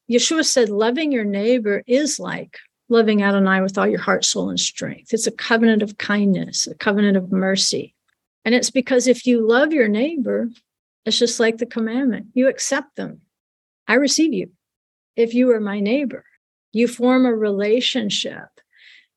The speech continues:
And, and sure, there's gonna be some people that, like, "I don't really wanna be your friend yet," <laughs> but <laughs> God's gonna work on me. I'm gonna wanna be your friend before it's over. And we might be best friends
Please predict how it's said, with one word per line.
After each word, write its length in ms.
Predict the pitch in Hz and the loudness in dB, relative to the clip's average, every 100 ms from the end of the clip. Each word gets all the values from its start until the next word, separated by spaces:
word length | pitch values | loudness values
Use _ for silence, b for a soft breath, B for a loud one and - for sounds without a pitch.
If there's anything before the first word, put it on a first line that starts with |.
| - | -2
And, 220 | 269 269 | 0 4
and 180 | 294 302 | 4 4
sure, 220 | - 202 | 2 4
there's 160 | 247 262 | 2 2
gonna 160 | 302 | 2
be 120 | 262 | 4
some 240 | 254 240 240 | 4 2 2
people 400 | 240 233 214 214 | 2 2 2 2
that, 200 | 214 - | 0 0
like, 240 | 220 226 226 | -4 -6 -4
"I 100 | 233 | -2
don't 160 | 220 | -2
really 220 | 226 220 | -4 -4
wanna 180 | 220 208 | -2 0
be 120 | 208 | 0
your 120 | 202 202 | -2 -4
friend 320 | - 185 208 | -4 -4 -2
yet," 440 | 208 185 - - - _ | -4 -4 -4 -6 -6 _
<laughs> 120 | - | -2
but 420 | 220 554 539 - - | -2 0 -2 -2 0
<laughs> 1700 | - - - - - - - - - - - - 523 494 427 330 - | 0 0 -2 2 0 0 -6 -2 -4 -2 -6 -2 0 0 0 -6 -6
God's 260 | 240 262 254 | -2 -2 0
gonna 240 | 330 285 | 0 0
work 260 | 247 277 277 | 0 -2 -2
on 160 | 226 | 0
me. 120 | 233 233 | 0 0
I'm 140 | 254 | 0
gonna 180 | 269 247 | 0 0
wanna 240 | 247 262 | 0 0
be 120 | 240 | 0
your 180 | 240 240 | 0 0
friend 280 | 247 240 226 | 0 0 0
before 320 | 240 233 226 | -2 -2 -2
it's 180 | 226 220 | -2 -2
over. 540 | 226 226 233 185 - - _ b b | -4 -2 -4 -8 -16 -20 _ b b
And 100 | 214 | 0
we 100 | 226 | 2
might 140 | 254 262 | 2 2
be 100 | 302 | 2
best 300 | 302 - - | 2 0 -4
friends 580 | 214 269 269 - - | -6 -6 -8 -6 -6